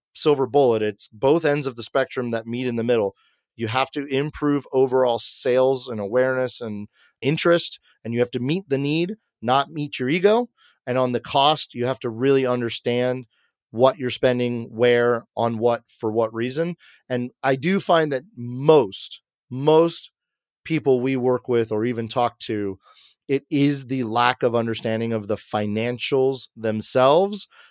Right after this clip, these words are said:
the process, the systems in inventory management, in purchasing management,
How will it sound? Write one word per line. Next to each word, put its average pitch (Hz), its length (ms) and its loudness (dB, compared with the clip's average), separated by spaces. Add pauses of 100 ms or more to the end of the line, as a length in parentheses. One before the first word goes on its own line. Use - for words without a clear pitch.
(120)
the 117 100 0
process, 127 720 0
the 117 100 -6
systems 120 760 -4 (640)
in 127 160 0
inventory 127 540 2
management, 127 520 0
in 104 120 -4
purchasing 127 720 -2
management, 120 640 -2